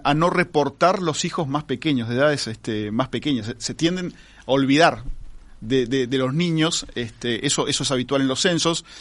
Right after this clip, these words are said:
Después, eh, usualmente hay población, eh, joven, diría entre veinticinco y treinta y cinco años, sobre todo varones,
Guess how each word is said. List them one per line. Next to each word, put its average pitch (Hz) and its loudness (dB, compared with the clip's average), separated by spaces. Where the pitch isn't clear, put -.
Después, 170 6
eh, 147 4
usualmente 160 4
hay 160 6
población, 143 2
eh, 127 4
joven, 147 4
diría 143 6
entre 135 2
veinticinco 139 -2
y 131 2
treinta 131 -2
y 120 -4
cinco 143 -2
años, 156 0
sobre 123 -4
todo 143 2
varones, 160 2